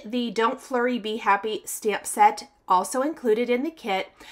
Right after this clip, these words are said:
I'm going to change up how much room I leave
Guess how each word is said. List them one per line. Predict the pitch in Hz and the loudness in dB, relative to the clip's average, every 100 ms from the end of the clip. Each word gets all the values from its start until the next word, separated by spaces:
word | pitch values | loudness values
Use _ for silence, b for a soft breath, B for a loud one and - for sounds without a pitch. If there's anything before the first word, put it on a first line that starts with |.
| B B - | B B 2
I'm | 294 | 4
going | 277 392 427 | 4 4 4
to | |
change | 359 - 302 311 294 - | 0 -2 0 0 -2 4
up | 233 226 - | 6 6 2
how | - - 233 240 | -12 -4 0 2
much | 277 262 214 | 0 -4 0
room | 214 208 208 - | 0 2 0 0
I | 190 196 | 2 2
leave | 196 202 190 180 180 | -4 -10 -8 -8 -10